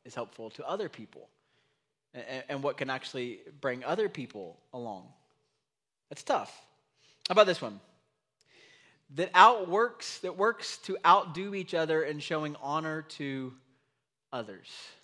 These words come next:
I think this one's fascinating because a lot of things that I'm seeing said, and, and it doesn't bring honor to anybody. It doesn't bring honor to the person that said it, and it definitely doesn't bring honor to the person that's being said to. And it's like this idea that we should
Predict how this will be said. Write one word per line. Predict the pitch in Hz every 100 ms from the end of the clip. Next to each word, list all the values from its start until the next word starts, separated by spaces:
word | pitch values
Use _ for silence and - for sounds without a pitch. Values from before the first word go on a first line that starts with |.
| _ _ _ _ _ _ _ _ - -
I | 180
think | 214
this | 180
one's | 151 135 -
fascinating | 156 151 - 123 120
because | 117 139
a | 135
lot | 143 156
of | 143
things | 143 127
that | 120
I'm | 120
seeing | 117 131 120
said, | - 123 123 117
and, | 107 107 - - -
and | 127 120
it | 143
doesn't | 202 190 143 160
bring | 151 127
honor | 120 123 117
to | -
anybody. | 95 113 113 82 71 90 - _ _ _ _ _ _ _ _ -
It | 120
doesn't | 131 147 143
bring | 147
honor | 131 131 135
to | 127
the | 117
person | 135 123 123 110
that | 101
said | - 117 123
it, | 190 - _ _ -
and | 120
it | 110 104
definitely | 151 165 160
doesn't | 143 139 127
bring | 135 127
honor | 107 123 120
to | 113
the |
person | 113 123 - 110
that's | 107
being | 110 107
said | 101 101 98 95
to. | 113 87 - _ _ _ _ _ _ _ _ -
And | 143 151
it's | 170
like | 185
this | 165
idea | 170 156 196 190
that | 156
we | 160 160
should | -